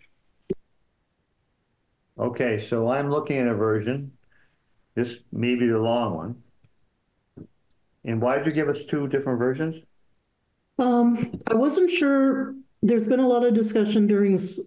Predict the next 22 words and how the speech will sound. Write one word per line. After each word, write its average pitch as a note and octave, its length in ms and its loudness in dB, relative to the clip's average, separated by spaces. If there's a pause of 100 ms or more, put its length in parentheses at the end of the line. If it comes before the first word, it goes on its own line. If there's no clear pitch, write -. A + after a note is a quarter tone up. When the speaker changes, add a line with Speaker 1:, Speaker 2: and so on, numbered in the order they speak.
(200)
Speaker 2:
during G3+ 240 2
select G3+ 320 0
board F#3+ 180 4
meetings F#3 380 2
about F3+ 480 2 (460)
how F#3 180 2
much F3+ 240 0
detail F3+ 400 2
to F3 140 0
use D#3 580 2 (440)
for F3+ 200 2
minutes. D3+ 640 -2 (680)
So F#3 460 2
I F3+ 140 0
decided G3 500 2
to F3 680 2 (1400)
give F3 200 2
you F3 160 4
an E3 60 2
option. C#3+ 600 -2 (840)
Um, D3+ 460 2
the E3 440 2